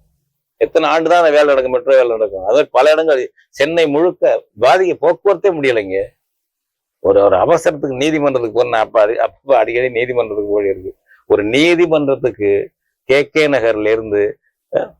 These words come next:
ஒரு மணி நேரத்துல போறது இல்லைங்களா? நூர் மார்க்கெட்ல இருக்கு நீதிமன்றம், ஒரு நீதிமன்றம், அதுக்கும் போறேன்.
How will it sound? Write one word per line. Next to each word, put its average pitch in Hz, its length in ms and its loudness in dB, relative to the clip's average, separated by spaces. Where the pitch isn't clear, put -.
ஒரு 147 280 0
மணி 170 260 0
நேரத்துல 180 280 0
போறது 139 280 0
இல்லைங்களா? 110 440 -2
நூர் 135 180 0
மார்க்கெட்ல 113 460 -2
இருக்கு 107 220 -2
நீதிமன்றம், 101 600 -4
ஒரு 101 160 -2
நீதிமன்றம், 92 680 -4
அதுக்கும் 127 360 -2
போறேன். 98 340 -2